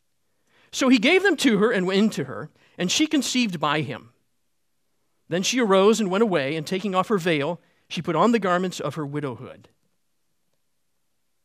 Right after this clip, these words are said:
When Judah sent the young goat by his friend the Adullamite to take back the pledge from this woman's hand, he did not find her. And he asked the men of the place,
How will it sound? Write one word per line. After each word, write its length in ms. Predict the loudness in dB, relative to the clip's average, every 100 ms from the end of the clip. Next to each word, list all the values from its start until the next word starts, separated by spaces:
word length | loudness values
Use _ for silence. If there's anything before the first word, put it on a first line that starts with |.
| -20 -20 -4
When 180 | 2 4
Judah 300 | 6 4 4
sent 340 | 0 -2 -4 -8 _ -6
the 120 | -4
young 220 | -4 -6
goat 360 | -10 -12 -14 -12 -2
by 120 | 0
his 140 | 0
friend 260 | -2 -4 -4
the 120 | -4
Adullamite 460 | -2 -2 -2 -6 -10 _ _ _ _ _
to 80 | -8
take 280 | -2 -2 0
back 380 | 0 0 -2 -12
the 100 | -14
pledge 480 | -6 -2 -2 -2 -6
from 180 | -10 -8
this 180 | -8
woman's 220 | -8 -8 -8
hand, 360 | -8 -10 -14 _ _ _ _ _ _ _ _ _ _
he 160 | -4
did 140 | -2 -2
not 140 | -6
find 340 | -8 -10 -12
her. 200 | -16 -20 _ _ _ _ _ _ _ _ _ _ _ _ _ _ -20 -8
And 100 | -2
he 100 | -2
asked 200 | -2 -4
the 60 | -2
men 200 | 0 0
of 100 | -2
the 60 |
place, 540 | -4 -8 -10 -14 -20